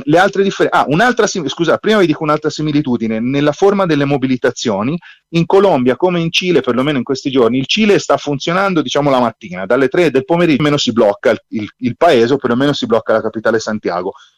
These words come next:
Bogotà sta funzionando più o meno nello stesso modo. La mattina c'è un po' di vita, un po' di movimento, e poi cominciano le grandi manifestazioni, i grandi blocchi nel, nei pomeriggi. Quindi questa è un'altra similitudine, per tornare a quello.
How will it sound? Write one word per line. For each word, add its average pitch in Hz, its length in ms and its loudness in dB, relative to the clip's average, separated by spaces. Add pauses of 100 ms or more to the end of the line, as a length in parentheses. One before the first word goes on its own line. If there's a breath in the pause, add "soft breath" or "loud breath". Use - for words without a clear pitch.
(120 soft breath)
Bogotà 208 640 2
sta 175 220 -2
funzionando 160 540 -2
più 156 100 -4
o 156 40 -4
meno 147 180 -2
nello 127 160 -4
stesso - 320 -8
modo. 90 340 -10 (540)
La 151 100 4
mattina 190 1120 2
c'è 139 140 0
un 139 140 0
po' 139 140 2
di 143 100 4
vita, 151 200 0
un 139 60 -2
po' 151 140 0
di 147 80 -2
movimento, 175 520 2
e 160 40 0
poi 131 180 2
cominciano 147 540 -2
le 131 120 2
grandi 120 300 0
manifestazioni, 127 720 -2
i - 20 -2
grandi 123 320 0
blocchi 131 580 0
nel, 113 340 -2
nei 110 200 0
pomeriggi. 98 460 -6
Quindi 117 140 -6
questa 156 360 0 (280 soft breath)
è 117 180 -2
un'altra 120 640 0
similitudine, 101 720 -4
per 107 120 -6
tornare 104 320 -8
a - 80 -12
quello. 85 240 -12